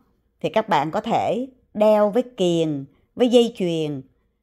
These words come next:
đều đẹp cả. Cái này đeo dây đen cũng đẹp lắm ha. Đó. C C sẽ tuyển những cái hàng đẹp, C C giới thiệu cho các bạn. Mà nữ trang mà các bạn mua từ ở C C là các bạn yên tâm rồi.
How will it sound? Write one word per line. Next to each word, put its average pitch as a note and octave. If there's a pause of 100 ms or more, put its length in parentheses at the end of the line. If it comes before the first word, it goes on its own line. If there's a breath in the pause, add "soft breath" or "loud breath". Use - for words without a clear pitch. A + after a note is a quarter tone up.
(260)
đều E3
đẹp C#3
cả. D3
Cái C4+
này A3
đeo F#3+
dây G#3
đen G3+
cũng -
đẹp F3
lắm G3
ha. A3+ (1000)
Đó. E3 (760 soft breath)
C -
C A3
sẽ E3+ (100)
tuyển F3
những G3+
cái C4
hàng D#3+
đẹp, D#3+
C -
C -
giới G#3
thiệu D3+
cho F3+
các G3
bạn. C#3+ (340 soft breath)
Mà F#3+
nữ F3+
trang A3
mà F3
các G#3+
bạn D#3+
mua G#3
từ E3+
ở D#3+
C - (160)
C G3+
là E3
các F#3+
bạn C#3+
yên F#3+
tâm F3+
rồi. E3+